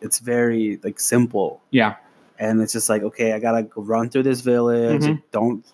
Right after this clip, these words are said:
Speaker 1: find me," and then I get to shoot people. Like,
Speaker 2: Yep.
Speaker 1: I can see how that can, like, really just, like, push you away from video games. But I used to love,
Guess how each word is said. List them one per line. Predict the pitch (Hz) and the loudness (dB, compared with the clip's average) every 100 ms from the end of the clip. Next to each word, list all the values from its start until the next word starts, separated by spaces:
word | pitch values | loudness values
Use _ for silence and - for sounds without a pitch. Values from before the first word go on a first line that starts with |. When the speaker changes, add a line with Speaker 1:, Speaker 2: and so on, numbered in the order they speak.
| - - - | -18 -12 -2
Speaker 1:
find | 120 113 113 | 0 0 0
me," | 110 107 | 0 0
and | 101 | -4
then | 101 | -4
I | 104 | -2
get | 104 107 | -2 -2
to | |
shoot | 104 104 92 | 0 0 0
people. | 92 87 80 76 | -4 -4 -6 -4
Like, | 87 | 0
Speaker 2:
Yep. | 127 113 101 - - - - - | 2 2 0 -2 -4 -4 -6 -2
Speaker 1:
I | 127 135 | -2 0
can | 147 | 0
see | 139 139 | 0 0
how | 127 | 0
that | 117 113 | -2 -4
can, | 120 110 | -2 0
like, | 107 107 _ _ _ _ _ _ _ | 0 -2 _ _ _ _ _ _ _
really | 123 127 127 127 123 120 | -6 -2 0 2 0 0
just, | 113 113 - | -4 -8 -2
like, | 101 - _ _ _ | -2 -2 _ _ _
push | - 117 | -4 -2
you | 120 | 0
away | 110 110 | 2 2
from | 110 104 | -2 -4
video | 107 | -2
games. | 117 131 131 | 0 0 0
But | 123 117 - | -2 -4 -2
I | 139 | 0
used | 196 - | 0 0
to | 220 | -2
love, | 123 101 117 131 117 107 117 - | 0 -2 0 0 0 -4 -14 -16